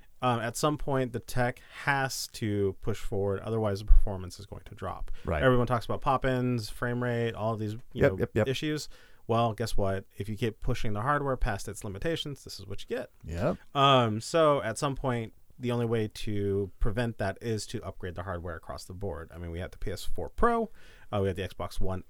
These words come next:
Speaker 1: X, and the only reason we have those is because games are pushing beyond our regular means for our base consoles.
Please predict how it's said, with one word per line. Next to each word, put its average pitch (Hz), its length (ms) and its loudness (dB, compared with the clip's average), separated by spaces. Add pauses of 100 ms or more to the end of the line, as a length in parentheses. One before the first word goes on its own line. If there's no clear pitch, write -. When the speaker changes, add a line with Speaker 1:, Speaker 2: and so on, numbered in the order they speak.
(100)
Speaker 1:
X, - 420 -6 (160)
and 107 140 -2
the 98 40 -2
only 104 160 -2
reason 101 220 -2
we 98 80 -6
have 101 340 -6
those 196 300 4
is 147 100 -8
because 123 380 -4
games 127 300 0
are 117 40 -4
pushing 117 420 4
beyond 98 420 -4 (100)
our 101 160 -4
regular 95 300 -4
means 87 240 -8
for - 140 -10
our 85 80 -8
base - 220 -10
consoles. - 540 -10